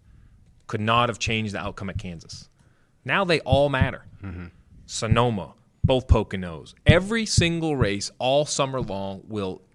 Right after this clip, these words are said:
Speaker 1: give teams the opportunity to earn playoff points that can enhance their opportunity to race for a championship at Miami. And that really is the goal.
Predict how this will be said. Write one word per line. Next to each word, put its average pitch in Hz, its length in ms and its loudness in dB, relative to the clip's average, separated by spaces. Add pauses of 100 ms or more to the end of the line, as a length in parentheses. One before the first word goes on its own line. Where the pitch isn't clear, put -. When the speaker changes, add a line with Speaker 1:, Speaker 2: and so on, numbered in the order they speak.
(100)
Speaker 1:
give 127 440 -2
teams 110 400 -4
the 95 180 -8
opportunity 104 680 -4
to - 200 -12
earn 120 300 -2
playoff 107 440 -2
points 95 460 -10 (260)
that 98 160 -6
can 98 160 -10
enhance 117 500 -6
their 95 200 -4
opportunity 104 680 -6
to - 140 -14
race 95 240 -4
for - 140 -10
a 95 40 -6
championship 90 440 -10
at 82 60 -12
Miami. 87 400 -8
And 92 120 -6
that 120 160 0
really 123 300 2
is 101 140 -6
the 101 60 -6
goal. - 320 -10